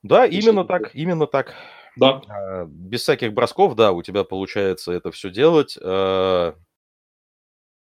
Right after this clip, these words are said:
Speaker 1: ск-, насколько ты кидал вообще наблюдательное окно? Там, м, на день, что ли?
Speaker 2: Ну, у меня с учетом, а, того, что у меня получается. Да, где-то день получается.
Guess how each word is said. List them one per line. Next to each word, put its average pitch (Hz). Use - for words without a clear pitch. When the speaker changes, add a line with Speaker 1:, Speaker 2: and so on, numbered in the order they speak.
Speaker 1:
ск-, -
насколько 208
ты 196
кидал 170
вообще 139
наблюдательное 107
окно? 90
Там, 80
м, -
на 107
день, 190
что -
ли? 76
Speaker 2:
Ну, 127
у 127
меня 131
с -
учетом, 110
а, 98
того, 104
что 95
у 95
меня 95
получается. -
Да, 110
где-то 104
день 107
получается. 87